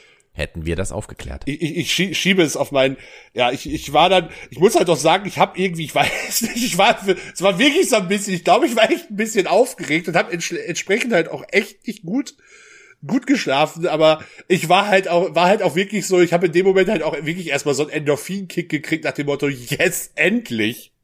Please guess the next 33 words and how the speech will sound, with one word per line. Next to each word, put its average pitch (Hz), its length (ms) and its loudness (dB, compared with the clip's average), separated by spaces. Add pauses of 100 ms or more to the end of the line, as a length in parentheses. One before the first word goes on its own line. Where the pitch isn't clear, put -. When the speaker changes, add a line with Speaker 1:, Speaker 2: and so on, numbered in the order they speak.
(560)
Speaker 1:
Jo, 214 180 4
Axel, 113 420 4
jetzt 95 140 -4
darfst 117 280 2
du 240 140 6 (120)
allein 139 400 4
wieder 180 140 4
im 240 80 -4
Club 202 160 2
auflegen. 90 420 -2 (600)
<laughs> - 640 -20
Hast - 240 2
dein 175 160 0
Vakzin 151 360 -4
ja 82 120 -4
schon. 82 200 -6 (200)
Was 123 80 -6
hast 147 120 0
du - 40 2
eigentlich 90 140 0
Speaker 2:
Oh. - 40 -6
Speaker 1:
bekommen? 185 240 0 (460)
Speaker 2:
Äh, 107 120 -4
Moderna. 95 600 0 (1040)
Also 135 240 0
AstraZeneca 131 680 0
gibt's 120 220 -6
ja 110 60 -2
eh 110 120 -2
nur 139 100 0
noch 135 200 2
an, 123 280 -4
äh, 113 320 -4